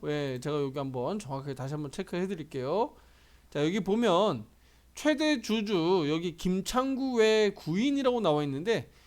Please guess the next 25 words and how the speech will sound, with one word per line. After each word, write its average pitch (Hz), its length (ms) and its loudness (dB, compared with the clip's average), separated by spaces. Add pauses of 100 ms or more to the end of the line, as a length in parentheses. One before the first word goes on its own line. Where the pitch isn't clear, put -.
(160)
여기 233 200 8
보면 208 440 2
네이버가 180 720 4
일점칠일 202 800 -2
퍼센트 208 400 -2
지분 202 380 -2
보유하고 202 420 2
있는 180 120 -2
게 165 100 -2
여기 151 100 -2
확인되시죠? 180 800 -2 (560)
네, 127 420 -6 (400)
요렇게 220 300 4
지분을 208 640 -2
투자하고 185 520 0
있다. 127 680 0 (360)
그래서, 208 580 4 (260)
어, 127 280 -2
우리 147 440 2
그 120 580 -4
네이버 185 440 4
입장에서는, 185 760 2 (360)
예, 123 80 -8
클로봇이라고 214 840 2
하는 113 220 -4